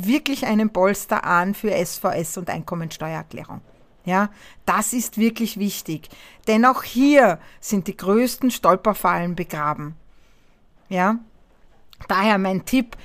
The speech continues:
ihr müsst eure Zahlen kennen. Schaut hin, so weh, wie's auch tut, ja, und schaut, dass eure Investments, es ist gut, in sich selbst zu investieren,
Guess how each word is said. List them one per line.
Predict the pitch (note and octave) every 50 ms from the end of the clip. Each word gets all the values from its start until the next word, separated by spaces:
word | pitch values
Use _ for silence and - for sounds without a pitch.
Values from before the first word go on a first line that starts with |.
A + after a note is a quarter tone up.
| - - -
ihr | G#3 F3+
müsst | F3+ G3 G#3+ B3 C4+ - - - - -
eure | G#3 F#3 F#3+ F#3+ G3 G3
Zahlen | - - F#3 F3 F3 F3 F3 E3
kennen. | - - F#3 F3 D#3+ D#3 D3 - - - - -
Schaut | - - - C4 A#3+ B3+ C#4 C#4 -
hin, | - B3+ B3 A#3+ A#3+ A#3 A#3 - - - - -
so | - - - C4 B3+ B3+ A#3 G#3+
weh, | B3+ C4 C#4+ D#4 C#4+
wie's | C4 C4+ C4+ - -
auch | B3 A#3 A3+ -
tut, | - - A#3 A#3 A3 F#3+ - - - - - -
ja, | - F#3 F#3 G3+ G#3+ A#3 A3+ - - - - - - _ -
und | - B3 A#3 A#3 A#3 A#3 - - - - - - -
schaut, | - - - A#3+ G#3+ G#3 A#3+ C#4 C4+ -
dass | - A3 A3 -
eure | - G#3 G3+ G3 G#3
Investments, | - - G#3 F3 F#3+ G#3+ B3+ - - - - A3+ G#3 F#3 E3+ D#3+ D#3 - - - - _ _ _ _ _ _ - _ _ _ _ _ -
es | A#3+ A3+
ist | C#4 B3+ - -
gut, | - D#4 E4 F4+ F#4 -
in | - C#4 A#3+
sich | - C#4+ A#3+ -
selbst | - B3 A3 A#3 A3+ - - - -
zu | C4+
investieren, | F#3 A3 A3 G#3+ G3 G#3 G3+ - - - F#3+ F3+ E3 D3+ D3+ D#3